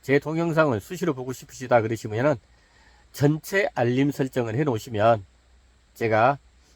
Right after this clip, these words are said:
항상 동영상 올릴 때마다 제 동영상을 볼 수 있습니다. 옥존 농부에게는 초보 농부입니다. 배울 것은 없습니다. 하지만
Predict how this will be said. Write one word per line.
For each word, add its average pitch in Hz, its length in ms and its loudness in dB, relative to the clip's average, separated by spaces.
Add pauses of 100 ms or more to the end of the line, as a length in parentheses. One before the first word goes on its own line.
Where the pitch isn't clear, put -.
(160)
항상 131 320 -2
동영상 123 480 -6
올릴 110 180 -4
때마다 104 540 0 (160)
제 101 140 -16
동영상을 101 480 -12
볼 95 120 -12
수 92 140 -14
있습니다. 82 480 -14 (380)
옥존 170 400 -6
농부에게는 135 760 0
초보 214 260 2
농부입니다. 139 560 -6 (240)
배울 120 240 -4
것은 131 300 -8
없습니다. 110 320 -8
하지만 151 340 4